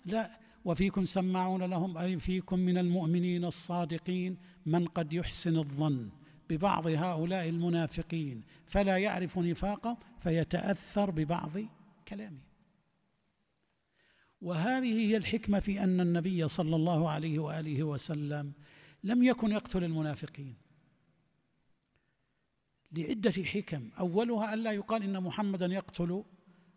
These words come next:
أصحابه، لأن المنافقين يعلنون أنهم مع المسلمين.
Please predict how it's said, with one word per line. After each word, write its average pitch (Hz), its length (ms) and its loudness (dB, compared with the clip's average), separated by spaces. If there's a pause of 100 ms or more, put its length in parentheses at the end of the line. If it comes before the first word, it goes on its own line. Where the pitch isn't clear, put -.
(180)
أصحابه، 175 460 -6
لأن 165 220 0
المنافقين 196 560 -2
يعلنون 202 480 -2
أنهم 214 320 0
مع 226 140 -4
المسلمين. 180 520 -8